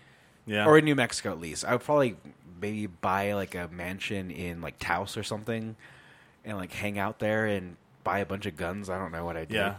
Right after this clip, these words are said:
Speaker 1: Would you have a helicopter to fly back and forth?
Speaker 2: Exactly.
Speaker 1: 'Cause I don't really wanna drive. That
Speaker 2: No,
Speaker 1: takes so long.
Speaker 2: no, the thing is, actually, fuck that. I would not live in New Mexico anymore. I would live in, like,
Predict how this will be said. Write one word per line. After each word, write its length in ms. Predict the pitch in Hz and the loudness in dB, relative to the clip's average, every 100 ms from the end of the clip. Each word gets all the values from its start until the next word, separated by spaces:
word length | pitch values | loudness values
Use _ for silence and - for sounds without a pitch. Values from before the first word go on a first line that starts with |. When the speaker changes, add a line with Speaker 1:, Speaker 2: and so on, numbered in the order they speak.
| - | -8
Speaker 1:
Would 100 | 113 | 2
you 40 | 131 | 4
have 80 | 120 | 4
a 40 | |
helicopter 440 | 107 110 117 104 | 6 4 4 -2
to 80 | 104 | -2
fly 200 | - 104 | 2 2
back 180 | 104 101 | 4 0
and 100 | 110 | -4
forth? 280 | 101 113 120 - - - | 0 0 -2 -14 -14 -10
Speaker 2:
Exactly. 500 | 131 113 104 92 78 | -2 2 2 0 -2
Speaker 1:
'Cause 100 | 123 | 6
I 80 | 147 | 6
don't 100 | 113 | 6
really 160 | 95 | 0
wanna 200 | 95 90 - - | -2 -6 -10 -8
drive. 540 | 98 92 101 90 98 - - - - - - - | -4 -2 0 -2 -4 -14 -20 -20 -20 -20 -18 -8
That 120 | - | 8
Speaker 2:
No, 80 | 320 | 10
Speaker 1:
takes 100 | 302 | 10
so 60 | 226 | 8
long. 100 | 277 | 6
Speaker 2:
no, 140 | 269 | 6
the 60 | 233 | 4
thing 160 | 254 | 2
is, 100 | 220 - | 0 2
actually, 300 | 170 - 156 | 0 2 -2
fuck 240 | - 170 | 0 -2
that. 180 | - 92 | 0 -2
I 60 | - | 0
would 160 | 160 131 | 0 0
not 280 | 127 135 | 0 0
live 200 | 113 113 | -2 -4
in 260 | 107 104 98 | -4 -8 -6
New 80 | 104 | -6
Mexico 380 | 98 - - 85 | -6 -8 -8 -8
anymore. 380 | 80 80 80 - | -8 -10 -10 -2
I 120 | 110 | 0
would 140 | 113 | 0
live 320 | 104 104 98 - | 0 -2 -2 -6
in, 380 | 101 95 95 92 | -6 -4 -6 -6
like, 340 | 82 80 - | -6 -8 -10